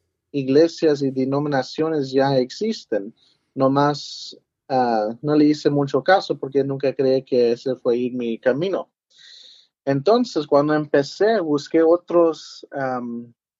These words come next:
iglesias y me, y entré con uno, un obispo de Virginia, y el obispo me dijo, "Entonces, si vas a ser sacerdote,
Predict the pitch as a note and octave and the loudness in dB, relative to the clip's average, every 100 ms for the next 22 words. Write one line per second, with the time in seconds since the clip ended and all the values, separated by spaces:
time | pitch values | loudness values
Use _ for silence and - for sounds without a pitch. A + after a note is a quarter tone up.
0 | _ _ - D3 C#3+ E3+ F3+ F3+ E3 D#3 | _ _ -8 -2 4 4 4 2 0 0
1 | C#3 C3+ C3 A#2 C3+ C3 B2+ A#2+ A#2 G#2 | -2 -2 -2 -4 -6 -6 -4 -2 -4 -6
2 | - _ C3+ B2 A#2+ A#2 A2 C3 C3 D#3+ | -10 _ -14 -8 -4 -4 -2 -2 0 2
3 | F3 - D3 C#3 E3 F3 D#3+ C#3+ C#3 C3+ | 2 4 0 0 0 2 2 2 0 0
4 | D#3 - C#3+ C3 B2 A#2+ A#2 - E3 E3 | -4 -2 0 2 0 -2 -6 -4 -4 -4
5 | D#3 D3+ - _ _ _ _ C#3+ C3 C3 | -4 -6 -10 _ _ _ _ -2 0 0
6 | B2+ B2+ C3 C#3 C3 C3 D#3 F3+ - D3+ | 0 -4 -4 2 6 6 4 2 0 2
7 | C#3 C#3+ E3 - C#3+ C3+ C#3+ F3+ F#3 E3+ | 4 4 2 2 4 4 2 0 0 -8
8 | - D3 E3+ F3 E3 E3+ D#3+ D#3 D3+ C#3 | -4 -2 -2 -2 -4 -2 -2 -4 -4 -4
9 | C#3 F3+ - E3 E3 | 0 0 0 -4 -4